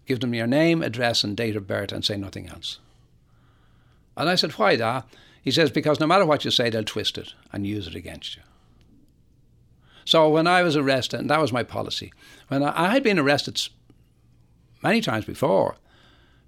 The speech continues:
because if anything happened in the area that I was in, they would u-, do, uh, sort of round up the usual suspects. Anything political happened, I mean. And, uh, and they'd pull me in and they'd question me and I'd say nothing and they'd release me and that was the end of it.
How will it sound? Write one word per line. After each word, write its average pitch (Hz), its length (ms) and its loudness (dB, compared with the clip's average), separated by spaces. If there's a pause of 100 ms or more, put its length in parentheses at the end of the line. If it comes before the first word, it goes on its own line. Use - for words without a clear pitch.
because 127 440 2
if 123 80 -2
anything 123 420 0
happened 123 420 -2
in 110 80 -4
the 117 200 -2
area 117 320 0
that 110 140 0
I 110 80 0
was 110 180 -2
in, 123 280 0
they 117 160 0
would 110 160 -4
u-, 120 220 -4
do, 120 380 -2
uh, 113 120 -2
sort 110 200 -2
of 113 80 -4
round 127 240 0
up 113 120 -4
the 117 80 -4
usual 110 320 -2
suspects. - 600 -2 (320)
Anything 143 320 2
political 127 560 2
happened, 90 400 -10
I 87 80 -10
mean. 85 340 -14 (580)
And, 123 400 0
uh, 117 380 0
and 117 180 -4
they'd 117 160 -6
pull 127 180 2
me 117 220 0
in 117 260 0
and 110 300 -4
they'd 110 280 -4 (280)
question 120 440 -2
me 113 120 -2
and 110 100 -2
I'd 110 120 -4
say 110 120 -4
nothing 113 300 -4
and 110 100 -4
they'd 107 160 -6
release 107 380 -6
me - 80 -6
and - 80 -6
that 50 100 -6
was - 120 -10
the 53 100 -6
end 50 140 -6
of 50 60 -12
it. 52 120 -12